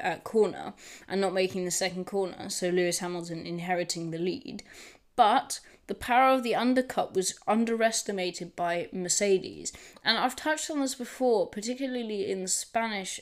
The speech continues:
um, uh, race review I did, um, which is that Mercedes' strategy has been actually quite unpredictable. At Spain, it was pretty good. They'd spotted, um, that the, the, the, um, the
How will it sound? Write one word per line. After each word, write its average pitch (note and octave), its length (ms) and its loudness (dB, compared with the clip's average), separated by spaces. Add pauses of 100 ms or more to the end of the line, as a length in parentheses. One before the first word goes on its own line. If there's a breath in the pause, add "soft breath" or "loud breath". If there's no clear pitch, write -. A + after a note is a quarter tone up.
um, E3+ 380 -4 (460 loud breath)
uh, F3+ 240 -2
race F3+ 260 0
review F3 300 0
I E3 100 -4
did, - 400 -8 (440 loud breath)
um, G#3 260 4
which A#3 340 0
is B3+ 180 2 (220 loud breath)
that A#3+ 400 2
Mercedes' C#4+ 960 2
strategy B3 840 -2
has B3+ 360 -2
been D4 360 2
actually - 500 -2
quite - 280 -4
unpredictable. G3 920 -6 (580 loud breath)
At - 180 -6
Spain, F4 420 2
it B3+ 120 0
was A3+ 160 0
pretty B3 280 0
good. F#3+ 400 0
They'd F#3 220 -6
spotted, C4 720 0 (120)
um, G3 360 0 (120)
that F#3 260 -6
the, F#3 420 6
the, F3+ 640 4
the, F3 520 4
um, E3+ 460 -4
the F3 180 -2